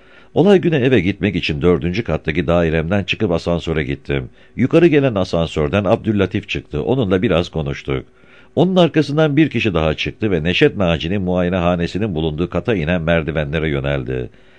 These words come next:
Kendisini arkadan gördüm ve ilgilenecek bir olay olmadığı için dikkatli etmedim. Haşmet Orbay'ı annesinin hastalığı dolayısıyla Erzurum'da evlerine gittiğimde görmüş ve tanımıştım. Ondan sonra kendisiyle karşılaşmadım."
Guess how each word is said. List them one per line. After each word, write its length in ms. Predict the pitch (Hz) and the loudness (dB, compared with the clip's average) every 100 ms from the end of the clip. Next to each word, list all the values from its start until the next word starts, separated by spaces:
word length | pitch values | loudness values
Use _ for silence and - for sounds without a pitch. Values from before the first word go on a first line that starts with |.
| - - - | -20 -20 0
Kendisini 440 | 143 165 165 170 | 2 4 2 2
arkadan 440 | 165 156 156 147 104 | 2 4 2 2 2
gördüm 380 | 78 67 71 82 | 0 0 -2 0
ve 120 | 95 | 2
ilgilenecek 640 | 98 90 95 82 82 92 | 2 0 0 0 -2 0
bir 80 | 90 | 0
olay 260 | 87 85 95 | 2 2 2
olmadığı 340 | 120 80 71 | 2 0 -2
için 280 | 73 107 92 | -4 -4 -2
dikkatli 440 | 104 - 127 120 | -4 -2 -4 0
etmedim. 540 | 127 - 71 65 64 - - - - - - | -2 0 -4 -4 -6 -10 -20 -20 -20 -20 0
Haşmet 420 | 139 156 175 170 | 2 2 0 4
Orbay'ı 400 | 151 135 147 104 | 4 4 4 4
annesinin 460 | 107 107 101 120 113 | 2 0 -2 0 2
hastalığı 500 | 95 - 82 104 76 | 0 0 0 0 0
dolayısıyla 520 | 73 76 71 90 76 | 0 -2 -2 -2 0
Erzurum'da 540 | 92 127 90 92 90 | 0 0 0 -2 0
evlerine 480 | 85 78 82 80 101 | 0 2 0 0 -2
gittiğimde 420 | 82 - 82 80 | -4 -4 -2 -2
görmüş 480 | 71 101 95 104 - | 2 2 2 -4 -4
ve 80 | 95 | -4
tanımıştım. 680 | 82 76 73 - 67 64 - - - - | -2 -4 -6 -6 -6 -6 -10 -20 -18 -2
Ondan 320 | 131 147 165 | 0 2 2
sonra 220 | 156 151 | 2 0
kendisiyle 580 | 143 131 123 139 131 120 | 2 0 -2 0 2 2
karşılaşmadım." 920 | 110 92 95 87 - 69 64 64 | 2 0 0 -2 -2 -4 -4 -6